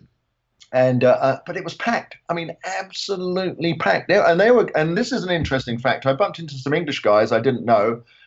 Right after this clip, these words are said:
and they were racing a Camaro at the Gator Nationals. They got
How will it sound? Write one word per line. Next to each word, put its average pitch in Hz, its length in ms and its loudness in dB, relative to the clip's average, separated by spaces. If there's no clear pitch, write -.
and 131 80 -2
they 156 100 2
were 139 160 2
racing 139 420 -2
a 117 60 -4
Camaro 127 800 0
at 135 160 4
the 131 80 -8
Gator 117 260 0
Nationals. 113 540 -8
They 117 160 -2
got 135 320 0